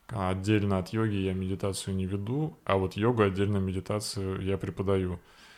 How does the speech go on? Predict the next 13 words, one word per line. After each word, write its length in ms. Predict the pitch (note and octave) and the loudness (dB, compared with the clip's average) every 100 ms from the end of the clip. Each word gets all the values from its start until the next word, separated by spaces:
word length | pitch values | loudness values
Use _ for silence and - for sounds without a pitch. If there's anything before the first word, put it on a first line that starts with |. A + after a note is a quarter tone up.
| - - - - _ - | -20 -20 -20 -20 _ -4
Поэтому 320 | A2 F2+ G2 | -2 0 0
медитация — 600 | G2+ G2 - G#2+ - G2 | 0 -2 0 0 0 -2
это, 100 | F#2+ | -2
наверное, 320 | G2+ G#2 G2+ | 0 0 0
то, 140 | F2+ G2+ | -2 -4
что 460 | - G#2 G2 G2 | -2 0 2 4
недавно 680 | G2 G#2 G#2 A2+ C#3 C#3+ C#3 - _ | 2 0 2 2 0 -2 -4 -10 _
появилось. 580 | A2+ G#2+ A#2 A2 G#2 - | -8 -4 -2 -4 -4 -6
Я 140 | G2+ | -6
понял, 340 | F#2+ G#2+ G2+ F#2+ | -4 -2 0 -2
что 380 | - G#2 F#2 F#2 | -4 -6 -4 -2
есть, 500 | F#2+ F#2+ F#2 - - | 0 -2 -4 -8 -8
э, 580 | G#2 G2+ G#2 G2+ G#2+ | -8 -6 -6 -6 -8